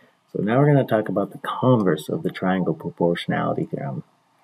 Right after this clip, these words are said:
This means that if a line intersects two sides of a triangle and separates the sides into proportional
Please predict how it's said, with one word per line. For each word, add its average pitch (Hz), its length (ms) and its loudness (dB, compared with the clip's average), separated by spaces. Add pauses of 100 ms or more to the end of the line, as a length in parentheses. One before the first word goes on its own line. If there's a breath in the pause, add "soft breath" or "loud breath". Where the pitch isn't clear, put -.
This 107 240 2
means 113 380 2 (140)
that - 240 -2 (180)
if - 160 -2
a 87 60 -2
line 92 480 2 (400 loud breath)
intersects 107 540 0 (280)
two 156 140 6
sides 117 400 4
of 87 80 -4
a - 20 -4
triangle 85 720 -4 (1040)
and 95 560 0 (800)
separates - 920 -2 (3250)
the 87 140 -4
sides 95 680 0 (300)
into 120 480 2
proportional 92 1120 0